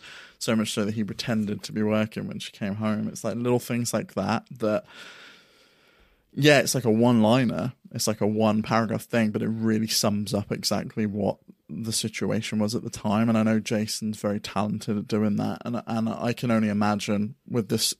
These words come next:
cohesive narrative going all the way through and returning characters, I know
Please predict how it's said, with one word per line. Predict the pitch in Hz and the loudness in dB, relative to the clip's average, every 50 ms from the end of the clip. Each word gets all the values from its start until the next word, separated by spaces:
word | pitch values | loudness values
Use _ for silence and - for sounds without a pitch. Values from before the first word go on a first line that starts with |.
| - - | -10 -12
cohesive | - - 127 107 95 123 117 107 - 117 107 107 | -6 -4 -4 -2 0 -2 -2 0 -2 -2 -2 0
narrative | 110 107 107 107 107 110 - 113 110 - | 2 2 4 2 2 0 -4 -6 -6 -4
going | - 117 117 117 | -2 -2 0 0
all | 113 117 | 0 0
the | 117 | 0
way | 113 117 | -2 -4
through | 117 - - 123 120 117 113 | -6 -4 0 0 2 2 2
and | 113 113 113 113 - 117 123 - - 127 127 131 143 135 | 0 0 -2 -4 -6 -8 -8 -8 -4 0 2 4 6 6
returning | 135 127 - - 151 139 131 123 123 117 117 113 | 4 4 4 4 6 6 6 6 4 2 0 0
characters, | - 135 127 127 123 110 - - 117 107 107 | 2 2 4 4 4 2 0 0 -2 0 0
I | 110 110 | 0 0
know | 117 113 110 110 | 0 0 0 0